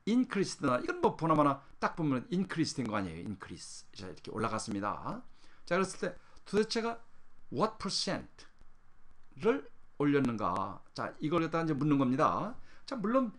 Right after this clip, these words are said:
그 이거 보면 너무 쉬우니까, 아, 이거, 이거 뭐 그냥 뭐 퍼센트 퀘스천이니까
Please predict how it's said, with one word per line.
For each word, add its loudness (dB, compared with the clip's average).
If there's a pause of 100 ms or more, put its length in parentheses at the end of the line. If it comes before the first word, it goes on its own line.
(360)
그 2
이거 4
보면 6
너무 8
쉬우니까, 2
아, 0
이거, 0
이거 -2
뭐 -2
그냥 -6
뭐 -8
퍼센트 -4
퀘스천이니까 -6